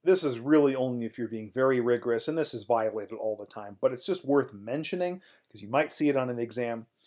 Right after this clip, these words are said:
For a large region of the body, like we have on anywhere on the back, really, you can use tens or I F C. But if you have a small region of the body, it's better to use tens.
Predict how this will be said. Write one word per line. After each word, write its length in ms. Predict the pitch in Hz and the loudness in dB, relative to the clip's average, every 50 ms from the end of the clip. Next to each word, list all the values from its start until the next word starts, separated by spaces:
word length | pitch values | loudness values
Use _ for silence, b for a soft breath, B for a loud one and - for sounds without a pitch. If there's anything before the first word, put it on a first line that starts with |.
| b b b b b b b _ _ _ _ | b b b b b b b _ _ _ _
For 560 | - - 180 180 180 180 180 180 175 170 170 - | -4 2 6 8 10 12 12 12 12 12 10 10
a 80 | 147 | 8
large 640 | 151 147 151 147 151 151 160 170 185 196 196 185 185 156 | 8 8 6 4 4 6 8 10 10 10 10 8 6 4
region 280 | 151 147 135 139 139 | 2 0 0 0 -2
of 100 | 139 123 | 0 0
the 60 | 123 | 0
body, 300 | 120 123 113 107 98 98 | 0 0 0 0 -2 -6
like 220 | 101 98 98 98 - - | -8 -10 -10 -10 -8 -6
we 120 | 131 117 | -6 -4
have 220 | - 131 123 117 | 0 0 0 2
on 180 | 120 113 113 113 - - | 0 -2 -4 -6 -6 -4
anywhere 320 | 156 170 165 143 139 123 | -2 0 2 2 2 0
on 80 | 113 107 | 0 -4
the 60 | 101 | -6
back, 380 | - 117 113 107 95 - - | -4 -4 -4 -4 -6 -10 -8
really, 300 | - 113 107 - - 87 _ _ _ _ _ _ _ _ _ _ _ - - _ _ - | -8 -8 -8 -8 -12 -18 _ _ _ _ _ _ _ _ _ _ _ -16 -16 _ _ -8
you 140 | 170 196 214 | -4 -4 -2
can 140 | 190 214 185 | 0 0 0
use 180 | 170 165 - | 0 0 -2
tens 340 | - - 156 151 151 151 - | -2 -2 -2 0 0 -2 -2
or 260 | - 131 131 131 - | 0 2 2 2 2
I 160 | 110 113 110 | 0 -6 -6
F 160 | 104 101 - - | -6 -6 -6 -4
C. 260 | - - 110 - _ _ _ _ _ _ _ _ _ _ _ _ _ _ _ _ _ _ _ _ - _ _ _ - | -4 -4 -6 -8 _ _ _ _ _ _ _ _ _ _ _ _ _ _ _ _ _ _ _ _ -20 _ _ _ 4
But 120 | 160 165 | 6 6
if 100 | 156 160 | 6 6
you 120 | 196 269 359 | 4 4 6
have 100 | 349 262 | 6 6
a 80 | 190 | 6
small 840 | - - - - - - - 156 156 156 170 185 190 190 190 165 156 | 6 6 6 6 4 2 2 0 2 4 6 8 8 8 8 6 4
region 400 | 147 147 147 151 131 139 139 135 | 0 0 -2 -2 -2 -4 -4 -4
of 120 | 123 117 | -4 -4
the 60 | 123 120 | -4 -6
body, 480 | 104 110 110 104 - - - _ _ _ _ _ _ _ _ _ _ _ _ _ _ - | -4 -4 -4 -4 -6 -10 -14 _ _ _ _ _ _ _ _ _ _ _ _ _ _ 0
it's 200 | 160 156 156 - | 0 0 0 0
better 480 | 143 131 127 156 185 196 208 220 214 214 | -6 -4 2 6 6 8 10 8 8 6
to 220 | - - - 214 | 6 0 -2 -2
use 580 | 196 147 123 123 127 127 127 123 123 117 - - | -2 -2 -4 -6 -4 -2 -2 -2 -2 -2 -2 -4
tens. 800 | - - - - - 151 117 - - - _ - - - - | -4 -6 -10 -8 -6 -8 -8 -8 -12 -16 _ -12 -10 -10 -12